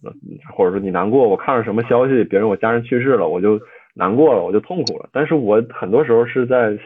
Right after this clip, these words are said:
想说，“哎，操，完蛋，这时候该咋整？”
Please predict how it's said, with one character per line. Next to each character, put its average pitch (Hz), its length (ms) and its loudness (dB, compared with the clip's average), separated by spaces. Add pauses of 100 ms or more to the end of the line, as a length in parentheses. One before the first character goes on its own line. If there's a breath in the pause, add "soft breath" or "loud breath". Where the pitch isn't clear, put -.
想 - 240 -4
说 - 160 -12
，“哎， 98 100 -4 (140)
操， - 100 -12 (600 loud breath)
完 90 160 -6
蛋， 113 240 -6
这 107 160 -4
时 104 40 -8
候 98 120 -2
该 101 160 -2
咋 95 140 -4
整？” 98 120 -4